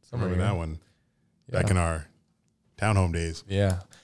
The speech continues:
Speaker 1: Uh, so that's what's in store. Oh, I went to Taylor Swift concert. Gonna talk about that. I'm gonna try to put it into football terms for you guys. <laughs> And the N-, N F L draft is, like,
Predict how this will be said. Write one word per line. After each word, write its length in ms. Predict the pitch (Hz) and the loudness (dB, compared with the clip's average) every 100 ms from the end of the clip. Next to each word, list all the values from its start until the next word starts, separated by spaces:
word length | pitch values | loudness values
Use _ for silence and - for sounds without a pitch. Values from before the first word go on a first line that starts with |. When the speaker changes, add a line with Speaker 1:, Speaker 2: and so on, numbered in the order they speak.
| _ _ | _ _
Speaker 1:
Uh, 460 | 107 110 107 107 107 | 6 8 10 8 6
so 520 | - - 120 117 117 | 6 10 10 12 10
that's 280 | 120 131 139 | 10 8 8
what's 180 | 143 127 | 4 4
in 100 | 131 | 4
store. 280 | 120 131 131 | 6 10 10
Oh, 140 | 143 147 | 10 10
I 100 | 127 | 10
went 200 | 143 143 | 8 6
to 240 | 143 127 | 6 6
Taylor 260 | 127 143 131 | 8 8 8
Swift 400 | - 135 135 - | 8 6 6 4
concert. 560 | 131 127 139 143 - _ _ | 6 6 6 4 2 _ _
Gonna 160 | 117 107 | 2 4
talk 220 | 117 107 | 6 6
about 240 | 104 98 | 6 4
that. 340 | 104 107 123 - - - _ | 8 8 8 2 -16 -18 _
I'm 60 | 123 | 6
gonna 80 | 131 | 8
try 160 | 151 | 10
to 80 | 143 | 10
put 160 | 147 139 | 10 8
it 40 | |
into 200 | 127 113 | 10 8
football 320 | - 123 107 | 6 8 6
terms 260 | - 107 104 | 6 2 2
for 120 | 107 | 2
you 100 | 101 | 6
guys. 380 | 101 104 110 - | 8 8 6 0
<laughs> 40 | - - 453 - 131 - - _ _ _ - | -6 -10 -12 -8 -8 -8 -20 _ _ _ 2
And 420 | 123 131 131 127 120 - | 8 10 10 8 4 2
the 500 | 120 120 117 113 113 - | 8 10 12 10 6 4
N-, 220 | 151 165 147 | 4 4 6
N 120 | 151 | 8
F 120 | 165 | 10
L 80 | 139 | 8
draft 360 | 113 120 110 104 | 10 8 6 2
is, 120 | 95 | 4
like, 360 | 95 90 - | 4 2 -2